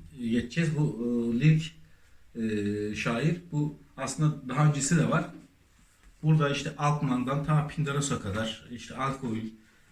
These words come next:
e, ondan sonra bir sürü, e, Ksenophanes gibi bir sürü, e, arkaik Yunan şairlerine gireceğiz. Oradaki,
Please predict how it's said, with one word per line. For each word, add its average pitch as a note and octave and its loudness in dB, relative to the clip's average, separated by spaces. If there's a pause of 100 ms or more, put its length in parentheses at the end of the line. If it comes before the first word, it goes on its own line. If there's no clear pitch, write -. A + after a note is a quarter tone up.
(240)
e, A2 -6 (1400)
ondan B2+ 0
sonra B2 -4 (340)
bir G#3+ 0
sürü, D#3 4 (220)
e, C3+ -2
Ksenophanes C3 -2 (300)
gibi D3 -2 (400)
bir F#3+ 0
sürü, D#3 2
e, C3+ -4 (1000)
arkaik D#3+ 0
Yunan D3 0 (160)
şairlerine G#2+ -4 (140)
gireceğiz. A#2 -4
Oradaki, A2+ -10